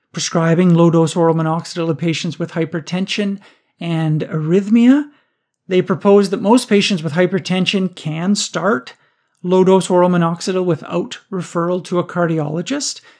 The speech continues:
and starting the oral minoxidil at bedtime limits the chances of postural hypotension. The authors here propose that we need to exercise caution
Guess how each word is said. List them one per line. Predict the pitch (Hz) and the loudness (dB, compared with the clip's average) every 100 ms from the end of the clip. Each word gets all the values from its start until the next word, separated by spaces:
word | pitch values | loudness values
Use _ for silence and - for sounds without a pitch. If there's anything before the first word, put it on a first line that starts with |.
| _ | _
and | 202 185 175 - | -6 -2 -2 -4
starting | - - 180 180 175 | -8 -2 0 2 4
the | |
oral | 170 175 | 4 4
minoxidil | 170 170 165 - 180 165 | 2 -2 -4 -6 -4 -4
at | 165 | -4
bedtime | 165 175 165 165 160 | -6 -6 -4 -2 0
limits | 156 165 170 - - - _ _ - | 0 0 -2 -4 -10 -12 _ _ -16
the | 156 | -12
chances | - 170 160 147 170 156 170 | -8 -4 -4 -4 -6 -8 -8
of | 156 - | -10 -12
postural | - 165 156 - 165 160 151 143 _ _ | -8 -6 -6 -6 -6 -4 -4 -6 _ _
hypotension. | - 180 156 - 269 - 190 - _ _ _ _ _ _ _ - | -4 -4 -2 2 4 2 -4 -10 _ _ _ _ _ _ _ -4
The | |
authors | 208 208 214 170 | 0 2 2 2
here | 202 | 0
propose | 196 196 160 185 170 | 0 -2 0 2 2
that | 160 - - _ _ _ _ _ _ _ | 0 -4 -8 _ _ _ _ _ _ _
we | 220 | 2
need | 202 214 | 4 6
to | 208 | 4
exercise | 175 - 151 151 139 | -2 -4 -4 -2 -4
caution | - - 156 147 139 - 262 330 | -6 -12 -12 -10 -6 -2 -2 -2